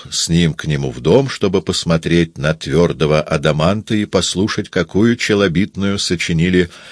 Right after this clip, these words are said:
чернослободцы. "Попекитесь, братья", — начал говорить им Сергий, —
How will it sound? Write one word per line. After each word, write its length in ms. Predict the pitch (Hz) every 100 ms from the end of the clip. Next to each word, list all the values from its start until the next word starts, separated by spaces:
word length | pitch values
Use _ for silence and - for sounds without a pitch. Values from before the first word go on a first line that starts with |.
| -
чернослободцы. 1000 | - 85 85 82 - 80 71 64 - - - _ _ - - - - -
"Попекитесь, 800 | 104 - 127 - 147 156 139 113
братья", — 720 | 104 120 104 - 82 73 65 - _ _ - -
начал 420 | 78 85 - 87
говорить 460 | 76 76 78 85 82
им 100 | 78
Сергий, — 560 | - 85 85 65 65